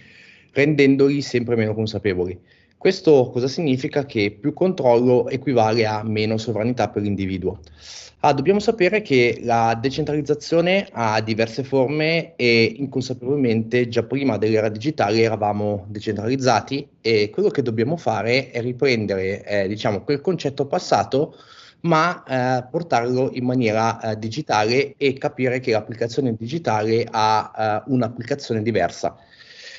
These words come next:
Ehm, in questo momento siamo, penso, in una fase di transizione dove convivono due realtà, quella cartacea che conosciamo tutti, quindi contante, documenti e tutto quello che è collegato al, al cartaceo, alla fisicità,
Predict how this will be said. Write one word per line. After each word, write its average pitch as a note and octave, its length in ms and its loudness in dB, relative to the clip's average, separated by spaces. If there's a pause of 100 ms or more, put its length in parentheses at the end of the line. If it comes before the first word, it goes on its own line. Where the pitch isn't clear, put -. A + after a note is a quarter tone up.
(180)
Ehm, A#2+ 880 2
in D#3 140 0
questo G3 240 0
momento G#3+ 380 2
siamo, C3 420 2
penso, C3 460 0
in B2+ 80 2
una B2+ 160 0
fase B2+ 360 0
di A#2 200 0
transizione B2 880 0
dove B2 480 2
convivono A#2+ 920 4
due A#2 500 4
realtà, C3 520 0
quella A#2 220 -2
cartacea A2+ 580 -4
che G#2+ 140 -16
conosciamo G#2 440 -8
tutti, A2+ 300 -6
quindi G2 240 -4
contante, G2 540 -4
documenti F#2+ 1160 -2
e E2 40 -4
tutto - 220 -4
quello F#2 220 2
che F#2 140 -4
è F2+ 40 -2
collegato G2 800 2
al, G2 320 0
al F#2+ 400 -2
cartaceo, A2 600 0
alla F#2+ 240 0
fisicità, G#2+ 720 -2